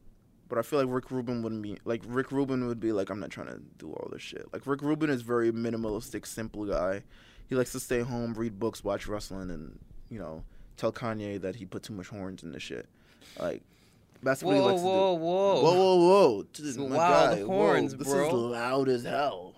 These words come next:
Speaker 1: first of all. You need to scale this back. Strip everything but the pianos. And then let's start from there. <laughs> It's like, no, we need that cymbal. Cymbal there. Two cymbals there. All right.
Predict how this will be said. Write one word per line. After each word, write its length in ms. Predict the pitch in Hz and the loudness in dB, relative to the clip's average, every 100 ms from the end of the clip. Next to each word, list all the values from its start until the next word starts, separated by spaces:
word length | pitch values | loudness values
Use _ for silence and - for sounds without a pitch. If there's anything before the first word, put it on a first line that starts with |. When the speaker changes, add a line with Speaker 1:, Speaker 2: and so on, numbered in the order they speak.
| - | -12
Speaker 1:
first 280 | 131 139 135 | -10 -8 -8
of 80 | 120 | -8
all. 260 | 98 90 | -8 -6
You 100 | 139 | -4
need 100 | 151 | -4
to 60 | 123 | -4
scale 460 | - - 127 120 113 | -10 -4 -2 0 -2
this 260 | 117 113 | -8 -8
back. 360 | 95 117 101 - _ - - _ _ _ - | -4 -2 -2 -10 _ -20 -20 _ _ _ -8
Strip 260 | - 156 151 | 0 2 4
everything 400 | 135 135 131 120 | 2 0 -2 -4
but 120 | 117 | -6
the 60 | |
pianos. 560 | - 113 98 98 - - _ _ _ _ _ _ | -8 -8 -10 -12 -16 -20 _ _ _ _ _ _
And 120 | 117 107 | -8 -6
then 120 | 107 | -8
let's 120 | 101 | -8
start 220 | - 101 | -8 -10
from 160 | - 92 | -10 -12
there. 220 | 78 - - 147 - - 214 | -12 -14 -18 -16 -8 -2 0
<laughs> 240 | 175 170 _ _ _ _ _ _ _ _ - | 0 0 _ _ _ _ _ _ _ _ -8
It's 20 | |
like, 100 | 139 | -2
no, 140 | 135 | 0
we 100 | 135 147 | 0 0
need 160 | 143 | 2
that 160 | 147 147 | 2 2
cymbal. 480 | - 143 135 131 143 _ _ _ _ _ _ _ _ | 0 0 0 -2 -4 _ _ _ _ _ _ _ _
Cymbal 380 | - - 127 135 | -16 -6 -4 -2
there. 320 | 131 123 131 - _ _ _ _ _ _ _ - | 0 -2 -4 -14 _ _ _ _ _ _ _ -18
Two 180 | - 143 | -10 -10
cymbals 500 | - 135 135 131 127 | -8 -8 -6 -8 -6
there. 260 | 123 131 139 _ _ - | -8 -8 -14 _ _ -14
All 60 | 98 | -10
right. 180 | 110 | -10